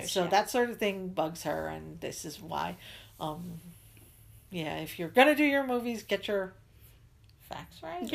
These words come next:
Speaker 2: If you're
Speaker 1: your
Speaker 2: gonna do
Speaker 1: facts right, yeah.
Speaker 2: Well,
Speaker 1: Don't,
Speaker 2: they
Speaker 1: don't, yeah. Keep it, if you're gonna do twenty-one movies, you really need to, like, have it set in stone when people were born, <laughs> when,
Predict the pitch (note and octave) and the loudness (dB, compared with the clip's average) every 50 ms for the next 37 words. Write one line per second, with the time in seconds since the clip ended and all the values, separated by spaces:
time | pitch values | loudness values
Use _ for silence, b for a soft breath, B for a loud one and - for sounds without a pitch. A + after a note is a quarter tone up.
0 | E4 E4 - D#4+ C#4+ C#4+ C4+ B3 F#3+ F#3 F3+ - - F#3 F#3+ G3+ G3+ - - - | -2 -2 -2 -2 0 0 0 0 0 -2 -4 -6 -8 -8 -8 -8 -10 -10 -8 -6
1 | A#3 A3 G3+ F#3+ F#3 F3+ F3+ - - B3 B3 B3 A3+ A3 A3+ C4+ E4 C#4 C#4 - | -4 -2 -2 -2 -2 -4 -6 -6 4 8 8 8 8 8 4 4 4 4 4 2
2 | - B B B B B B B - - E4 F#4 F#4+ F#4 B3+ C4 C4 - - - | 0 B B B B B B B 2 4 4 4 4 0 -4 -6 -8 -8 -14 -18
3 | - - - - - - - - G3+ G3+ F#3 F#3 F3+ F3+ F3+ F3+ F3+ F3 D#3+ D#3+ | -20 -20 -20 -20 -20 -20 -14 -12 -10 -8 -8 -8 -8 -8 -8 -6 -6 -6 -6 -6
4 | F3 F#3 F3+ - - - - - - - - - D#4 D4+ - E4 D4+ A#3+ - B | -6 -8 -10 -10 -14 -20 -20 -20 -20 -8 2 2 2 2 2 -2 -2 -2 -4 B
5 | B B B B B B - B3+ B3 - B3+ A#3+ G3+ B3 C4 E4 F#4+ C#4+ - - | B B B B B B -4 -4 -2 0 -2 0 0 0 4 4 4 4 4 2
6 | C4 C4+ - - - - A3 G#3 G#3 G3+ G3 F#3+ F#3+ F#3 F#3 F#3 F3 F3 D#3+ E3 | 0 0 0 -2 -2 -2 -2 0 2 2 2 2 2 2 2 0 0 -2 -2 0
7 | G3+ G3+ F#3 G3 A3 G#3+ G#3+ G3+ F#3 F#3 F3+ F3+ F3+ - F#3+ F3 E3+ E3 B B | -2 0 2 2 2 2 2 2 2 0 0 0 0 0 0 0 0 -2 B B
8 | B B B B B - E3+ E3 D#3+ - - - - - - - F3+ F3+ F#3 F#3+ | B B B B B -4 -4 -4 -4 -6 -14 -20 -14 -12 -8 -4 0 0 0 0
9 | F#3 F#3 - G#3 F#3+ F#3 F#3 - - - - G3+ F#3+ - - - - F#3 F#3 F3 | 0 -4 -2 -2 -2 -2 -2 -4 -6 0 2 2 2 2 -2 -4 -2 0 0 0
10 | - - - - G3+ G3+ G#3 G3 F#3+ F#3 B B B B B - - D#3 D#3 D#3+ | -2 -4 -2 0 2 2 2 0 -2 -4 B B B B B -12 -8 -6 -6 -6
11 | D#3+ - F3+ E3+ F#3+ F#3+ F#3 F#3 F#3+ F#3+ E3+ F#3 F#3+ G3+ G#3 G3+ F#3+ F3 D#3+ D3+ | -4 -6 -6 -4 -2 0 2 2 2 2 2 0 0 0 2 2 0 0 -2 -4
12 | D3 C#3+ D3 D#3 E3+ G3 F#3 - B3 - | -6 -6 -4 -2 0 0 2 4 2 2